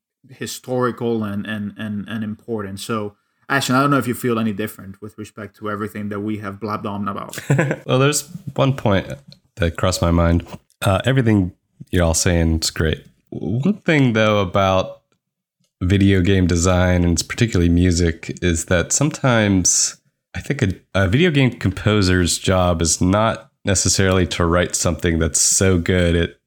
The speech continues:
Speaker 2: takes you out of the game. Like, it wants, it should be something that not only fits, but, like, it's almost you don't notice it because it fits so well, or it's just working so well with the gameplay and the visuals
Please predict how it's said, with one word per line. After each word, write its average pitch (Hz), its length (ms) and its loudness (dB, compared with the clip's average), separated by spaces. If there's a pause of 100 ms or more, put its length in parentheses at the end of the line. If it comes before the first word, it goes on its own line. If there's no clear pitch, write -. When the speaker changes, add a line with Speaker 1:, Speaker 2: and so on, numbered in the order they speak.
(120)
Speaker 2:
takes - 360 -4
you 87 120 2
out 87 140 2
of 80 80 -2
the 73 80 -2
game. 82 600 -2 (100)
Like, 82 200 -2
it - 140 -4
wants, 139 540 -2 (140)
it - 140 -4
should 131 220 2
be 123 100 4
something 101 440 2
that 90 220 2 (240)
not 107 220 2
only 101 240 2
fits, - 600 -2
but, - 340 -2
like, 82 480 -2 (360)
it's - 240 -4
almost 127 340 2
you 101 60 2
don't 110 480 0
notice 139 360 2
it 85 140 -2
because 85 320 -2
it 85 100 -2
fits - 280 -4
so 82 220 2
well, 85 420 2
or 82 180 0
it's - 180 -2
just - 340 0
working 95 460 0
so 95 260 2
well 90 380 4
with 90 380 0
the 90 100 0
gameplay 85 760 2
and 87 120 2
the 82 60 0
visuals 80 880 0